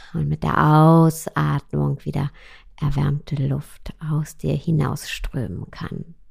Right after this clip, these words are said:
All diese Maßnahmen helfen dir dabei, dich wieder ins Hier und Jetzt zu holen,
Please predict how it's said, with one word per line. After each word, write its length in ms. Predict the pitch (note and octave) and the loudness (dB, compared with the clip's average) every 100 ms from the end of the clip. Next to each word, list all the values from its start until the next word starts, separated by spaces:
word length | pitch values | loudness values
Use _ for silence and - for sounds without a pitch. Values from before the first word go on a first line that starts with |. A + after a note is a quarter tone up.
| - _ _ _ - | -20 _ _ _ -6
All 720 | F#3 A3+ C#4 D4 D4 D4+ D4 - - - - - | 2 6 8 6 4 2 -4 -14 -20 -20 -6 2
diese 640 | A3 A#3 A3+ G3 G3+ G3+ | 4 4 2 2 4 4
Maßnahmen 1160 | F#3+ E3+ E3+ F3+ - - D3 C#3 C3 D3 C#3 D3 - _ - - _ _ | 4 4 4 2 0 -6 -6 -6 -8 -8 -10 -10 -14 _ -20 -20 _ _
helfen 680 | _ - F3+ G3 A3 - G#3 | _ 4 6 8 4 0 -2
dir 120 | F#3 | 0
dabei, 600 | F3 D#3+ D#3 D3+ D3+ D3+ | 0 -2 2 2 4 4
dich 320 | D3+ D#3 - E3+ | 2 -4 -6 -4
wieder 280 | D#3+ - | -2 -2
ins 220 | - E3+ - | -2 -6 -6
Hier 320 | - G3+ G3+ | 0 2 2
und 140 | F#3 | 0
Jetzt 400 | F3+ F3+ - - | 0 -2 -4 -10
zu 160 | - D3+ | -4 0
holen, 260 | D3 C#3+ | 2 0